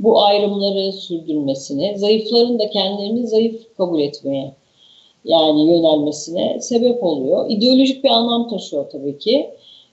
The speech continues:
Ve mesela oryantalistler ne diyordu? İşte Doğu üniter bir sistem. Bunlar zaten değişmeye kapalı. Burada bir burjuva kültürü yok. İşte bir kent doğru düzgün oluşmamış.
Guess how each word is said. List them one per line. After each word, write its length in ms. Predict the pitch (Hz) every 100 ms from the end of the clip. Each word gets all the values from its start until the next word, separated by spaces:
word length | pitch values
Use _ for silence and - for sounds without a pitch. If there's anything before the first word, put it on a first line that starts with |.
| -
Ve 440 | 214 220 226 -
mesela 360 | 220 220 233 214
oryantalistler 1000 | 226 233 233 233 233 226 - 233 226 226
ne 160 | 240 190
diyordu? 260 | 170 202
İşte 320 | 294 - 208
Doğu 200 | 208 226
üniter 500 | 226 220 226 240 226 196
bir 40 |
sistem. 540 | - - - 143 139
Bunlar 300 | 170 202 202
zaten 460 | 202 208 202 214 208
değişmeye 560 | 185 185 - 170 185 -
kapalı. 480 | 165 170 156 143
Burada 220 | 180 180 180
bir 200 | 175 170
burjuva 480 | 185 180 180 175
kültürü 440 | 175 151 156 151 180
yok. 300 | 175 - - _ _ _ _
İşte 280 | - - 170
bir 140 | 175 -
kent 400 | 202 202 - 190
doğru 320 | 185 185 180
düzgün 300 | 165 185 196
oluşmamış. 880 | 170 180 180 185 165 143 - -